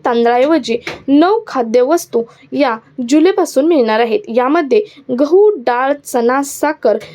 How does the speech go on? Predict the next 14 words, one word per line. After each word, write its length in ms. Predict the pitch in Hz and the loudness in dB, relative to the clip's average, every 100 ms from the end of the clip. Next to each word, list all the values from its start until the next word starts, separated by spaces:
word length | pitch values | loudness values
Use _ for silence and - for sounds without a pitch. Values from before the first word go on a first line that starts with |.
| - | -4
नमक, 540 | 262 285 339 392 453 - - | 2 4 4 2 -2 -4 0
तेल, 220 | 277 320 - | 2 2 0
आटा, 380 | 240 240 302 330 | -6 -4 -2 -2
सोयाबीन, 640 | - 254 247 262 277 302 - _ _ | 0 2 4 2 0 -4 -6 _ _
तर 60 | 302 | -2
काही 320 | 302 254 285 | -2 -2 0
मसाले 500 | 294 277 277 262 208 - - - | 0 0 0 0 0 -2 -12 -6
असे 280 | 269 - 240 240 220 | -4 0 -2 -2 -2
जुलैपासून 680 | 294 320 381 320 269 226 - - _ - - | 2 2 2 0 -2 -4 -4 -12 _ -10 2
फ्री 220 | 370 415 | 4 6
रेशन 340 | 277 240 277 | 4 0 -2
मिळणार 360 | 302 247 233 240 | 0 0 0 -2
आहे. 200 | 247 214 - - - 240 | -2 -4 -6 -14 -10 -2
ज्यांना 340 | 320 349 | 0 0